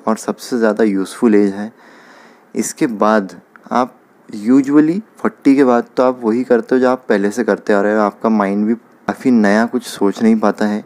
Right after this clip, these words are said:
ट्वेंटी से फ़ोर्टी में ही काफ़ी नया सोच पाता है। So ट्वेंटी से फ़ोर्टी ये एज, ये ट्वेंटी years life के सबसे productive हैं general population के। तो इसको अच्छे से यूज़ करो। सॉरी, टीन एज में और आपके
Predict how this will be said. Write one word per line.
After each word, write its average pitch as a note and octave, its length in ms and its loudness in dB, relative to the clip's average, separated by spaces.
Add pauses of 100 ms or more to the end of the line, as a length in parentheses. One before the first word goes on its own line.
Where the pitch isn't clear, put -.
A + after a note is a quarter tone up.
(500)
ट्वेंटी A2 340 2
से - 80 -6
फ़ोर्टी G#2+ 360 -2
में A2+ 120 4
ही B2+ 160 0
काफ़ी A#2 360 -4
नया G#2 200 -2
सोच - 280 -8
पाता F#2+ 300 -8
है। F2 120 -18 (440)
So - 160 -8
ट्वेंटी A2+ 320 2
से C#3+ 120 -10
फ़ोर्टी G#2 500 -4
ये A2+ 260 4
एज, F#2+ 180 -2 (180)
ये A#2 120 2
ट्वेंटी A#2 760 0 (100)
years G2+ 480 0 (840)
life G#2 260 -2
के A2+ 100 -4
सबसे - 380 -4
productive B2 540 -2
हैं B2 200 -8 (1300)
general A2+ 300 2
population F#2+ 540 -2
के। G2+ 140 -10 (800)
तो A2 80 -2
इसको - 240 -4
अच्छे A2+ 320 -2
से A#2+ 140 -2
यूज़ A2+ 240 2
करो। A#2+ 280 0 (200)
सॉरी, - 260 -14 (120)
टीन B2 180 4
एज A2+ 160 2
में B2+ 160 0
और A#2+ 160 2
आपके - 280 -2